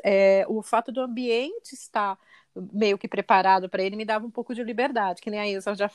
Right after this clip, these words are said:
comentou uma vez, às vezes você via a criança comendo chinelo e você deixava, chegamos ao ponto de comprar um chinelo só pra ele comer.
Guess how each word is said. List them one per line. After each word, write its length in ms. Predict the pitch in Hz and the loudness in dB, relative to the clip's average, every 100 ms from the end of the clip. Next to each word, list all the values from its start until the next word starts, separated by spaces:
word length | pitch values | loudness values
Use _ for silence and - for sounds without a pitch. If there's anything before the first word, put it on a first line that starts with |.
| _ | _
comentou 420 | 214 208 208 190 | -6 -6 -4 -4
uma 160 | 185 196 | -4 -4
vez, 220 | 180 175 | -4 -6
às 80 | 185 | -6
vezes 120 | 196 | -4
você 80 | 226 | -2
via 140 | 220 | 0
a 20 | |
criança 360 | 214 214 208 202 | -2 -6 -4 -4
comendo 260 | 202 202 | -4 -4
chinelo 640 | 208 - 202 190 214 269 196 | -6 -6 -4 0 0 0 -2
e 40 | |
você 200 | 190 208 | -4 -6
deixava, 560 | 196 247 - 247 196 175 | -6 -6 4 6 6 4
chegamos 360 | 180 196 202 214 | -2 0 2 2
ao 100 | - | 0
ponto 220 | 240 233 | -2 -4
de 80 | - | -4
comprar 220 | 262 254 | -4 -6
um 40 | |
chinelo 320 | - 277 262 | -6 -6 -4
só 100 | 269 | -2
pra 120 | 262 262 | -4 -4
ele 80 | |
comer. 400 | - 330 415 220 | -2 -2 -2 -6